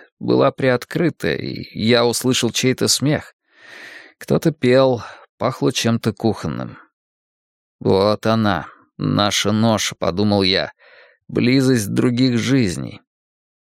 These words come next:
Но на улице стоял мужчина, торговавший батарейками, и он улыбнулся мне. Я не мог его понять. Он что-то говорил, но я не мог ничего понять.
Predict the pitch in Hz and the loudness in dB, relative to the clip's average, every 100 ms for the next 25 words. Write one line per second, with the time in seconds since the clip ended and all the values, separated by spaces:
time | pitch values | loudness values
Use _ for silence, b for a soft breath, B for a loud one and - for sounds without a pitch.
0 | - 104 107 104 101 104 104 113 110 - | -4 2 2 2 2 2 4 2 2 0
1 | 104 113 113 113 113 107 - 131 123 98 | 0 2 2 2 0 -2 0 0 0 0
2 | 98 98 101 107 - 98 101 98 101 123 | -2 0 0 0 -2 -4 -2 -2 0 0
3 | 120 120 120 110 104 107 123 123 135 139 | 0 0 2 2 2 0 2 0 0 0
4 | 151 - - - 55 - _ _ _ _ | 0 0 -4 -6 -12 -16 _ _ _ _
5 | - - 69 78 156 170 180 - 104 107 | -8 -2 0 0 2 2 0 0 0 0
6 | - 110 120 151 107 - B B B B | 0 -2 0 -2 -4 -10 B B B B
7 | B - 170 - 170 165 151 156 151 160 | B -4 0 2 2 2 4 4 4 4
8 | 160 147 139 147 147 139 143 147 139 139 | 4 4 4 2 4 4 2 0 2 2
9 | 170 151 - 165 147 110 117 - 113 98 | 2 -2 -2 2 2 2 0 0 -2 -2
10 | 85 - - | -2 -4 -10